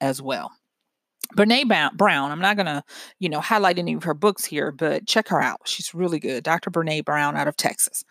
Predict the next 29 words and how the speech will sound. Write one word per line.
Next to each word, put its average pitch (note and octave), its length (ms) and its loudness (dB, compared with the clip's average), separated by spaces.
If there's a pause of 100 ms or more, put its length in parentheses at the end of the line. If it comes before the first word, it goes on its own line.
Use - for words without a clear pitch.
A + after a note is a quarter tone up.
(460)
She, G#3 480 6
uh, D3+ 420 8
made G3+ 340 4
her, E3+ 400 4 (340)
her, F3 260 4
she - 120 -2
cut B3 180 4
her F3 80 6
teeth A#3+ 400 2
and D#3 120 -4
made F#3 180 2
her D#3 100 -4
name E3 360 -4 (360)
on E3 140 2
studying, E3 680 0
um, D3+ 520 2 (220)
the E3 240 4
art, D#3+ 300 8 (140)
not F#3 200 0
the - 120 -4
art, F3 240 0
excuse - 320 -2
me, B2+ 120 -6
ooh, A3 180 0 (460)
the D#3+ 80 -4
concept A#3 600 2 (140)
of E3 160 4
shame. D3 340 2 (1120)
And, D3+ 680 4